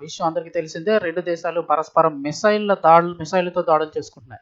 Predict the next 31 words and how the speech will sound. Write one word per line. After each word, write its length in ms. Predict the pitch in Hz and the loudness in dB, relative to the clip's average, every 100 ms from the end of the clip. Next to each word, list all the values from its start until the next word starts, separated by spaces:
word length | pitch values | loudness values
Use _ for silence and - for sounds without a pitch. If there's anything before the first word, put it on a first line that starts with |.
| - | -6
ఇరాన్లోని 440 | 139 156 160 160 | 0 2 2 2
అణు 140 | 147 156 | 0 2
కార్యక్రమాలకు 560 | 156 156 160 156 151 | 2 2 0 -2 -2
సంబంధించి 420 | - 147 151 151 139 | -2 -4 -4 -2 -2
అన్ని 160 | 151 | -2
ప్రాంతాల్లో 540 | 151 139 139 147 147 143 | 0 0 2 0 0 0
కూడా 200 | 147 165 | 0 0
ఇజ్రాయెల్ 400 | 127 147 143 139 | 0 0 2 0
అటాక్ 340 | 127 127 - | -2 -4 -8
చేస్తోంది. 320 | 123 - 107 - _ _ - | -8 -6 -8 -10 _ _ -6
అయితే 240 | 143 156 180 | -4 0 2
ఈ 40 | |
వివాదాలపై 580 | 165 165 170 170 170 170 | 4 4 6 4 4 0
ఇప్పుడు 160 | 165 | 0
కాంగ్రెస్ 540 | 151 143 151 165 160 147 | 0 2 4 2 0 -2
అగ్రనేత 440 | 135 151 156 156 | -4 -2 -2 -2
సోనియా 360 | 139 147 147 147 | -4 -2 -2 -2
గాంధీ 260 | 147 147 | -4 -4
రియాక్ట్ 300 | 147 139 135 | -6 -6 -8
అయ్యారు. 260 | 139 131 101 _ _ _ _ | -8 -8 -10 _ _ _ _
జూన్ 260 | 156 147 156 151 | 0 0 2 2
పదమూడున 580 | 151 170 196 202 147 135 | 4 2 2 2 2 2
ఇరాన్ 280 | 143 156 | 0 0
దేశంపై 480 | 151 147 151 135 143 | -2 -4 -2 0 0
ఇజ్రాయెల్ 380 | 135 143 143 143 | 0 0 0 0
అటాక్ 380 | 135 143 139 147 | -2 -4 -4 -6
చేయడం 180 | 139 135 | -8 -8
సరికాదని, 520 | 135 135 143 143 156 | -8 -6 -4 -6 -8
ఇది 220 | 160 139 | -14 -18
చట్టవిరుద్ధమని 800 | - 127 - 135 135 135 135 135 | -8 -6 -4 -4 -6 -6 -8 -10
అన్నారు. 300 | 127 127 | -10 -10